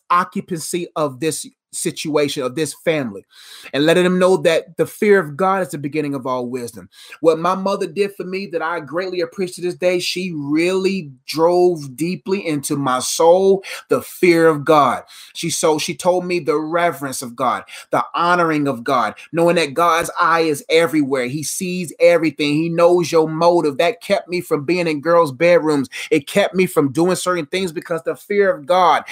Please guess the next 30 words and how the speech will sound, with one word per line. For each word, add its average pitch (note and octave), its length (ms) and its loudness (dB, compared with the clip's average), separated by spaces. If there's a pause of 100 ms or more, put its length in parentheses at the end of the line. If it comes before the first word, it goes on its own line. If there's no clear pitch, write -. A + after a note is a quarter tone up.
(180)
it C#3+ 120 0
kept F#3+ 280 2
me G3 200 0
in F3+ 80 0
a, D#3+ 200 4
in F3+ 80 0
a, D#3 100 2 (300)
it, E3+ 120 0
my F3 140 2
repentance F3 680 -2
became E3+ 440 -8
purer G#3 580 -2
over F3 260 0
time. F3+ 480 -4 (180)
The F3 80 -2
more F#3 220 2
I F#3 60 4
began F3+ 320 -4
to D#3+ 320 -8
understand F3+ 420 -4
who F#3+ 140 0
I E3+ 100 2
was F3 380 0
in D#3+ 80 -8
Christ F#3 340 -4
and E3 80 -10
my D3 80 -2
righteousness F3+ 500 -4
in F3+ 80 -6
him F#3+ 120 -4